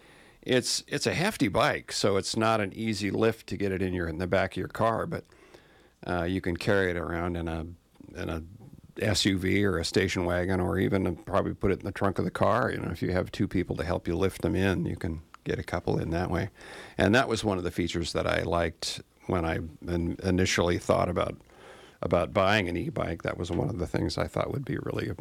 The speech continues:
important. And, and it's served well. You know, I didn't have to invest in a bike rack to haul it around.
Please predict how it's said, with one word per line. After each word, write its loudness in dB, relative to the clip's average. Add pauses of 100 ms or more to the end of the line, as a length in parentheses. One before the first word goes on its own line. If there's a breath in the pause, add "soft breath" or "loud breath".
(140)
important. 2
And, 4
and 4
it's 0
served 2
well. 4
You 0
know, -2
I -2
didn't -8 (420 loud breath)
have 0
to 0
invest 0
in 0
a -2
bike -2
rack 0
to -4
haul -4
it -4
around. -2